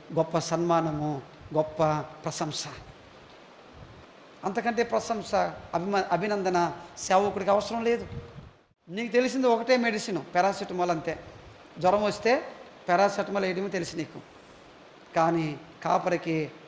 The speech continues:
జ్వరం వస్తే పారాసిటమాల్ కాకుండా ఇంకే ఏ మెడిసిన్ వేసినా తెలుసు ఆయనకి. నువ్వేమంటావంటే,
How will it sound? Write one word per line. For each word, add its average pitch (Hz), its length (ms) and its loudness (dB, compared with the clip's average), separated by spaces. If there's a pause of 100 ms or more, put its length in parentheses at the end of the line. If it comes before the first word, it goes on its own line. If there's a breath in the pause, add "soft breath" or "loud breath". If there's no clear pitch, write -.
జ్వరం 170 220 2
వస్తే 160 520 -2 (320)
పారాసిటమాల్ 208 600 2
కాకుండా 185 360 2
ఇంకే 185 220 0
ఏ 202 80 4
మెడిసిన్ 190 340 0
వేసినా 175 280 -2
తెలుసు 175 340 -4
ఆయనకి. 147 260 -6 (1600)
నువ్వేమంటావంటే, 220 1000 6